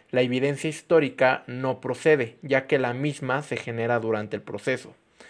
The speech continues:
Eh, una evidencia histórica es válida cuando corresponde a una o varias evidencias de productos establecidos en el estándar a evaluar,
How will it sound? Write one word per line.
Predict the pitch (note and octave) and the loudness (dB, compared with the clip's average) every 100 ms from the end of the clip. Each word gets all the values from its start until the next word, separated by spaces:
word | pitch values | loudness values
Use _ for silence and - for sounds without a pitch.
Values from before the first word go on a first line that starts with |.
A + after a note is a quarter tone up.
| - - - _ _ _ | -20 -20 -20 _ _ _
Eh, | B2 B2 | -2 0
una | D#3 F#3 | 0 2
evidencia | D3+ C3 C3+ C3+ C#3+ | 2 2 0 0 -2
histórica | - - D3+ C3+ C3+ B2+ - | 0 2 4 4 2 2 2
es | D3+ D3 | -2 4
válida | C#3+ C#3 B2+ B2 | 4 4 2 0
cuando | C3 A#2 A2+ | 0 -2 -2
corresponde | - A2+ A2+ - C#3 C#3 C3+ C3+ | -2 -2 -6 -4 -4 0 0 0
a | A#2+ | 0
una | B2 C#3 C3 C3 | 0 2 0 -2
o | - A#2+ | -2 0
varias | B2+ C3 B2+ A#2 | 2 2 -2 -6
evidencias | G#2+ A#2 A#2+ A#2 B2+ C3 - - | -6 -4 -4 -2 -2 -2 -10 -12
de | A#2+ | -10
productos | A2+ A#2 A#2 A#2+ - B2+ B2+ | -6 -4 -4 -4 -6 -8 -8
establecidos | - A2+ A2 - A#2 A2+ A#2 | -2 0 0 -4 -2 -2 -2
en | A2 | -6
el | A2 | -6
estándar | A2+ - A2+ A2+ A2+ - | -8 -4 -4 -2 -4 -2
a | A#2 | -2
evaluar, | A#2 A#2 C#3 A#2+ | 0 4 4 4